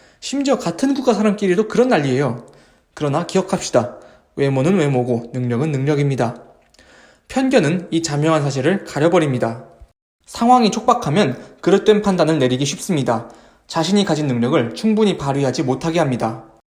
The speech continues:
물론 직관이 주는 통찰은 비처럼 빠릅니다. 휘리릭 찾아옵니다. 아무리 상황이 촉박하다고 해도 순식간에 나한테 찾아올 수도 있죠.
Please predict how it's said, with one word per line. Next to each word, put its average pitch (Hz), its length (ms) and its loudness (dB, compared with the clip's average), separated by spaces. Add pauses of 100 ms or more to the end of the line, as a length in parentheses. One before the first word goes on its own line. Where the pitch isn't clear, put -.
(140)
물론 175 500 4
직관이 196 460 2
주는 160 220 0
통찰은 175 500 0
비처럼 170 360 0
빠릅니다. 165 600 2 (460)
휘리릭 247 360 4
찾아옵니다. 143 640 2 (520)
아무리 135 400 0
상황이 208 420 2
촉박하다고 185 600 2
해도 156 320 2
순식간에 190 480 0
나한테 131 380 0
찾아올 185 260 2
수도 - 160 -4
있죠. 113 380 -4